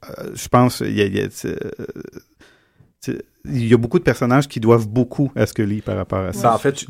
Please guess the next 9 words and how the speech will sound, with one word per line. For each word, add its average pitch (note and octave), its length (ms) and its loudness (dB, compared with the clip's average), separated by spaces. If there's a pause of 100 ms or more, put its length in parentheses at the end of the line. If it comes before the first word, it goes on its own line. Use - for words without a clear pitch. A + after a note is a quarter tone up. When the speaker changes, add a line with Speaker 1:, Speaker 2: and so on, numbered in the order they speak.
Speaker 2:
citons, A#2+ 600 -2
euh, G#2 60 -6
ceci, - 280 -10
je - 80 -10
suis A#2+ 160 -6
un A2 100 -4
maniaque, A2+ 720 -6 (480)
euh, G2 320 -4 (160)
de F#2+ 360 -8